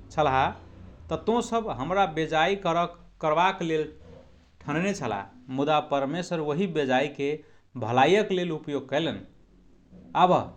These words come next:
आ मिस्रेमे रह, ताकि तोरा सभक लेल हम भोजनक प्रबंध कऽ सकी।" जखन यूसुफक भाइ सब घर घुरला, घुरल,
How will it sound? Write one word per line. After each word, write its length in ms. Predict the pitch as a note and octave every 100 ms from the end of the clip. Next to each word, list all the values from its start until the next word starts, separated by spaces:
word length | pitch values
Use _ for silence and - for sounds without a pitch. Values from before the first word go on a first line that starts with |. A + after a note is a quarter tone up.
| -
आ 180 | - C3+
मिस्रेमे 580 | C3 D#3 - A3 B3 G#3
रह, 280 | E3+ B2+ G2
ताकि 720 | - C#3 C#3+ D3 C3+ C3+ - - -
तोरा 200 | D3 D3
सभक 360 | D3 C#3+ C#3 C3+
लेल 420 | B2+ B2+ B2+ B2+ - - - - - - _ - -
हम 160 | B2 A#2+
भोजनक 400 | A2 B2+ C#3 C#3
प्रबंध 560 | - B2 C3 B2+ A#2+
कऽ 100 | B2
सकी।" 600 | A2+ C3 G3+ A2 - - - - - - - _ _ _ _ _ _ _ _
जखन 260 | D#3+ E3+ A#3
यूसुफक 360 | A#3 A#3 A3+ B3+
भाइ 680 | E3 B2+ D3 A3 F3+ D#3
सब 340 | D3 C3+ C#3+ C3
घर 280 | A#2 E3 A3
घुरला, 500 | D3 C3 B2 A2+ C3+
घुरल, 580 | D#3+ A#2+ D#3 - C#3+